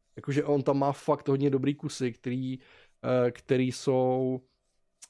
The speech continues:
eh, za prvý toho má hodně a za druhý jsou jako hodně vyso-, vysoko jako hodnocený, eh, ty animované série, což jako Marvel zase tam jako vůbec není. No. To je docela zajímavý. A ty Batmani jsou jako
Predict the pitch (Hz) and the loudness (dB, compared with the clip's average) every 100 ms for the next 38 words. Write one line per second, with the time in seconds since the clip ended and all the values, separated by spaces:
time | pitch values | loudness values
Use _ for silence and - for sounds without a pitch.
0 | - 123 127 143 165 160 170 180 160 123 | 0 2 2 2 0 2 2 2 0 0
1 | 110 131 123 127 131 127 147 127 135 131 | -2 0 0 0 -2 0 0 0 -2 0
2 | 131 135 127 - 139 123 123 143 - 131 | 0 0 -2 -2 -2 -2 -4 -4 0 0
3 | 131 - 135 135 135 135 135 131 127 143 | 0 -2 -2 0 0 0 0 -2 -2 -2
4 | 120 120 - _ _ _ _ 127 131 127 | -2 -6 -12 _ _ _ _ 0 2 2
5 | 143 135 123 123 131 135 139 120 107 - | -2 -2 -2 0 0 0 0 2 0 -2
6 | 123 - - 131 123 117 123 113 - 123 | -6 -4 -4 0 0 2 0 0 -2 -2
7 | 117 113 117 117 113 - 113 110 - 107 | -2 -4 -6 -4 -6 -6 -6 -6 -6 -10
8 | - - _ _ _ 98 104 _ _ _ | -10 -14 _ _ _ -18 -18 _ _ _
9 | _ _ _ _ _ _ _ _ _ _ | _ _ _ _ _ _ _ _ _ _
10 | 104 107 - 110 110 104 98 120 - 165 | -8 -8 -6 -8 -6 -8 -8 -4 -2 -2
11 | 143 147 143 - 147 123 135 123 | -2 0 -2 0 -2 -2 -4 -4